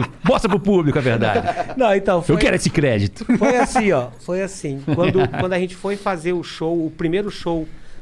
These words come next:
Speaker 2: da gravação do D V D, o Rebirth, Live em São Paulo, a gente tava meio que, era tipo namorado novo, assim, né? Tipo assim, a gente tava tocando há pouco tempo juntos, a gente tinha feito disco junto, então tava naquele, naquele hype, assim, do,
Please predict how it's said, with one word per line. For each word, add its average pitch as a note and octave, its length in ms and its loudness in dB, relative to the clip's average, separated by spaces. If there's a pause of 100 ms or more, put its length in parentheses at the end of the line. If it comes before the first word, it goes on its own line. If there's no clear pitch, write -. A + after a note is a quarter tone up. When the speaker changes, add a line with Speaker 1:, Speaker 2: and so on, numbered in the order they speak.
Speaker 2:
da C#3+ 120 -6
gravação D3 480 -6
do C#3+ 100 -8
D C#3+ 160 -4
V C#3 160 -4
D, D3 300 -4 (120)
o - 60 -14
Rebirth, C3 640 -6
Live C#3 240 -8
em - 20 -8
São A#2+ 220 -12
Paulo, D3+ 400 -6 (760)
a C#3 60 -6
gente G3 200 -6
tava C4 220 0
meio C4+ 200 -2
que, C#4 320 -2
era A3+ 200 2
tipo A#3 380 -8 (140)
namorado G#3 600 2
novo, F3 400 2
assim, C#3 300 -4
né? C#3 240 -2
Tipo C#3+ 220 -12
assim, C#3 160 -10
a C#3 80 -4
gente C3 100 -14
tava D#3+ 220 -8 (240)
tocando F#3 300 -4
há E3 40 -4
pouco E3+ 280 -6
tempo D#3 300 -6
juntos, D#3 560 -8 (400)
a B2+ 40 -12
gente C#3 200 -12
tinha E3 200 -2
feito F3+ 360 -2
disco C3+ 380 -8
junto, D3 380 -8
então E3+ 240 -6
tava F#3+ 220 -4
naquele, G#3 540 -4 (360)
naquele F3 340 -4
hype, F3 400 -2
assim, D#3+ 300 -8
do, C#3+ 260 -8